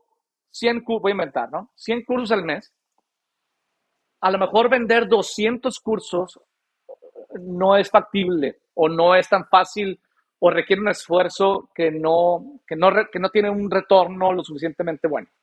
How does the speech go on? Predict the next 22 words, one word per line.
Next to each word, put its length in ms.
¿no? 200
Entonces, 260
lo, 120
quizá 240
lo 80
que 120
quiere 180
decir 300
es 120
que 120
dices, 260
"Ok, 180
si 120
ya 80
tengo 260
cien 220
personas 340
que 80
me 80
compran 300
el 100
curso, 440